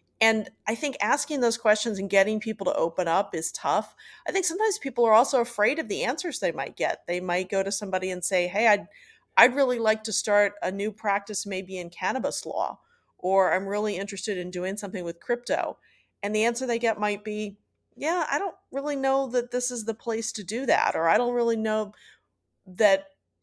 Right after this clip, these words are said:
I can help guide you." But it's better to know that and be able to assess where you're going. And I think the danger is you think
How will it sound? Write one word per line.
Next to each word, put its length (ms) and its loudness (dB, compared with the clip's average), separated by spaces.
I 100 4
can 160 -2
help 240 0
guide 320 0
you." 100 -8
But 160 0
it's 140 -2
better 360 2
to 200 -6
know 360 -2
that 360 -2
and 160 -4
be 180 -2
able 200 -2
to 100 -2
assess 480 0
where 120 -6
you're 140 -6
going. 540 -4
And 120 0
I 60 2
think 300 -4
the 140 -6
danger 480 -2
is 200 0
you 100 -6
think 440 -6